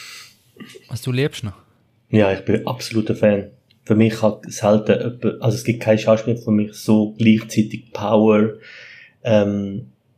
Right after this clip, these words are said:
Speaker 3: das Bild, wo wir haben als Kind von Männlichkeit, von Stärke, aber gleichzeitig auch so humble und einfühlsam zu sein. Ähm, also die Art und Weise, wie er Rollen spielt, aber wie er auch wirkt, auch, auch wenn er Interviews gibt und so.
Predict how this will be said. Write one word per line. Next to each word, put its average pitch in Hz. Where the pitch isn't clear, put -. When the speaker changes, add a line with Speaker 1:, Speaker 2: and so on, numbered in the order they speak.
Speaker 3:
das -
Bild, 120
wo 117
wir 113
haben 113
als 107
Kind 117
von 92
Männlichkeit, 110
von -
Stärke, 117
aber 113
gleichzeitig 113
auch 104
so 113
humble 113
und -
einfühlsam 120
zu -
sein. 107
Ähm, 101
also 104
die 107
Art 113
und 117
Weise, 117
wie 113
er 107
Rollen 113
spielt, 110
aber 104
wie 104
er 95
auch 98
wirkt, 110
auch, 104
auch 101
wenn 104
er 104
Interviews 120
gibt 104
und 104
so. 104